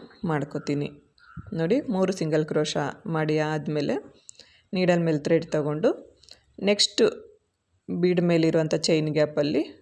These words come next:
ಕಂಬಗಳನ್ನ ಹಾಕ್ಕೊಂಡು ಆರ್ಚ್‌ನ ಸ್ಟಾರ್ಟ್ ಮಾಡ್ಕೋಬೇಕಾಗುತ್ತೆ.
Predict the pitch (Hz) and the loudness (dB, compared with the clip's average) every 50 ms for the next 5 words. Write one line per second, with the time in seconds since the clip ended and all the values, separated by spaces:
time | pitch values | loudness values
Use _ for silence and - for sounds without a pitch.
0 | _ _ _ _ _ _ _ _ _ _ _ _ _ _ _ - 185 180 175 170 | _ _ _ _ _ _ _ _ _ _ _ _ _ _ _ -2 -2 0 2 2
1 | 175 160 165 160 156 156 160 160 151 151 151 147 151 - 156 156 170 240 330 - | 2 2 2 2 0 0 -2 -2 -2 -4 -4 -6 -6 -6 -4 -2 0 0 -2 -2
2 | - - - - - - 180 170 156 165 - 165 160 214 - - - - 165 147 | -6 -16 -20 -16 -6 -2 0 0 0 -2 -4 -4 -4 -2 -4 -2 0 0 -2 -2
3 | - - 151 147 147 - - 147 156 156 143 - 151 147 139 143 143 - - | -2 -6 -6 -6 -8 -8 -8 -6 -6 -6 -6 -6 -6 -6 -6 -8 -8 -8 -10